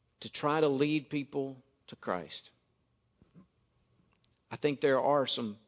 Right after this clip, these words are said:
persuasive ways in which we use, not manipulative ways, persuasive ways. But I also recognize, as we seek to persuade other people, as we seek to s-, share the truth with other people,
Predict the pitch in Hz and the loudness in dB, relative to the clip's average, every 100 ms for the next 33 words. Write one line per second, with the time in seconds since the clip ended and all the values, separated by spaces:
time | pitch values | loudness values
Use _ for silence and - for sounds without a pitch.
0 | - 117 - 135 143 156 131 123 120 120 | -14 -12 0 0 0 -2 2 2 2 -4
1 | 117 113 - 120 98 85 - 135 135 170 | -6 -6 -6 -6 -6 -10 -2 0 0 -2
2 | 175 170 113 95 92 87 67 - - - | -4 -2 -4 -4 -6 -6 -6 -8 -20 -20
3 | _ - - 135 127 117 95 - - _ | _ -6 -6 2 2 2 -10 -16 -20 _
4 | - _ _ _ _ _ _ _ _ _ | -20 _ _ _ _ _ _ _ _ _
5 | _ _ _ _ _ _ _ _ _ _ | _ _ _ _ _ _ _ _ _ _
6 | _ - 120 - 139 160 156 123 117 110 | _ -2 -2 0 0 0 0 2 2 0
7 | 90 76 - - - _ _ _ _ _ | -10 -12 -18 -20 -20 _ _ _ _ _
8 | _ _ _ _ _ _ _ _ _ _ | _ _ _ _ _ _ _ _ _ _
9 | _ _ - 117 123 123 110 107 _ _ | _ _ -4 -4 2 0 0 -6 _ _
10 | _ _ - - 160 165 - - 131 - | _ _ -8 0 0 0 -8 -10 -8 0
11 | 135 135 135 127 135 127 131 123 - - | 2 4 2 0 -4 -4 -4 -6 -10 -20
12 | _ 104 113 120 - 135 107 117 104 - | _ -10 -2 -2 0 -2 -2 -10 -12 -14
13 | _ _ _ - - - _ - _ _ | _ _ _ -6 -6 -6 _ -20 _ _
14 | _ - 156 131 120 - 143 143 131 127 | _ 2 4 4 0 2 2 2 0 0
15 | 131 123 131 120 120 | 0 0 -4 -6 -12